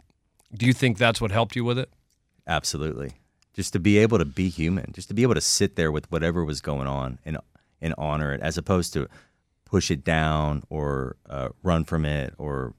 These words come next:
Speaker 2: medicate it.
Speaker 1: Mm.
Speaker 2: Right? Yes.
Speaker 1: What's your favorite thing about doing what you do, playing music?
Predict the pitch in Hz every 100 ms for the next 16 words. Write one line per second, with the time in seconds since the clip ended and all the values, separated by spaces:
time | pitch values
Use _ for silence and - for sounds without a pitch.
0 | 73 78 78 - 73 67 64 - _ _
1 | 117 110 87 - _ _ _ _ - 73
2 | 73 - _ _ - 85 82 67 - -
3 | _ _ _ _ - - - 139 143 120
4 | 123 123 117 110 117 113 101 110 107 -
5 | _ _ _ _ _ _ - 113 110 104
6 | - 101 104 104 110 104 101 98 98 104
7 | -